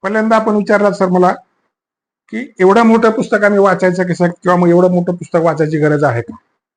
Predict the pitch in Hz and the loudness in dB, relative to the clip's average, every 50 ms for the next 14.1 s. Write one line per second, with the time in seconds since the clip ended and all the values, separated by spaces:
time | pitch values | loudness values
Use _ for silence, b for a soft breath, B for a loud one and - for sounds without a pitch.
0 | _ _ _ _ _ _ _ _ _ - 165 175 175 226 233 233 262 226 220 220 | _ _ _ _ _ _ _ _ _ -12 -8 -4 -2 -2 -2 -2 -2 -2 -2 0
1 | 226 220 214 220 214 214 208 220 196 - - 202 190 175 175 175 196 196 - _ | 0 0 2 2 2 0 0 -2 -2 -2 0 0 0 2 2 0 0 -2 -6 _
2 | _ _ _ _ _ _ _ _ - 220 247 - - - - - - 196 185 175 | _ _ _ _ _ _ _ _ -16 -16 -16 -16 -20 -20 -10 -6 -4 -4 -4 -2
3 | 175 214 220 220 220 226 233 233 208 208 214 208 190 202 202 202 - - 202 202 | 0 0 0 0 0 0 0 0 0 0 0 2 2 0 0 -2 -2 -2 0 2
4 | 196 190 196 190 196 220 196 196 190 185 170 151 120 98 95 - _ _ _ _ | 2 2 2 2 2 2 2 2 2 2 2 0 -2 -4 -10 -16 _ _ _ _
5 | _ _ _ _ _ _ _ _ _ _ _ _ _ _ _ _ _ _ - 180 | _ _ _ _ _ _ _ _ _ _ _ _ _ _ _ _ _ _ -16 -16
6 | 185 - - - - 185 185 185 196 185 196 202 202 202 208 226 214 - - 139 | -16 -16 -10 -4 -2 -2 0 0 0 0 2 2 2 2 0 -2 -6 -6 -4 -2
7 | 165 170 196 202 180 165 185 185 185 185 175 165 - 180 175 175 180 175 - 190 | 0 2 2 2 2 4 2 2 2 2 0 0 0 0 0 0 -2 -4 -4 -4
8 | 190 180 185 185 175 180 180 175 180 180 185 180 165 160 165 170 160 151 - 165 | -2 -2 -2 0 0 -2 0 0 0 0 2 2 0 0 0 -2 -2 -2 -2 -2
9 | 156 156 156 170 _ _ _ _ _ _ _ - 202 - - 202 208 240 226 247 | -2 -4 -4 -8 _ _ _ _ _ _ _ -20 -20 -12 -6 -4 -4 -2 -2 -2
10 | 240 277 262 262 254 233 254 240 220 269 262 214 190 156 139 180 226 269 277 - | -2 0 0 -2 -2 -2 -2 -2 0 0 0 0 0 0 0 0 0 0 -2 -2
11 | 269 269 269 269 269 269 220 214 202 196 185 170 156 156 147 139 131 117 107 101 | -2 -2 -2 -2 0 0 0 2 2 2 2 0 0 0 -2 -2 -2 -4 -6 -10
12 | 92 _ _ _ _ _ _ _ _ _ _ _ _ _ _ _ _ - 165 196 | -16 _ _ _ _ _ _ _ _ _ _ _ _ _ _ _ _ -10 -8 -8
13 | 226 196 170 185 208 226 226 269 254 220 294 254 262 240 226 220 214 208 202 208 | -6 -2 -2 0 0 0 0 -2 -2 0 -2 -2 0 2 2 2 2 2 0 0
14 | 226 | 0